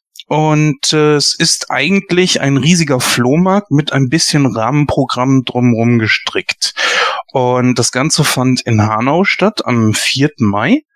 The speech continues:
in der sogenannten Color Area. Das ist, äh, eine Paintball-Arena.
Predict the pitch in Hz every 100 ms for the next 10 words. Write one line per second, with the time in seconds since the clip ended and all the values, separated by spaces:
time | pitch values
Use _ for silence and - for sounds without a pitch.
0 | - - - 147 147 135 131 131 127 127
1 | - 110 - - 117 127 156 - 147 151
2 | 175 277 277 - - - - 139 143 -
3 | - 127 127 127 123 117 107 104 113 165
4 | 170 175 185 180 - 165 151 175 180 180
5 | 175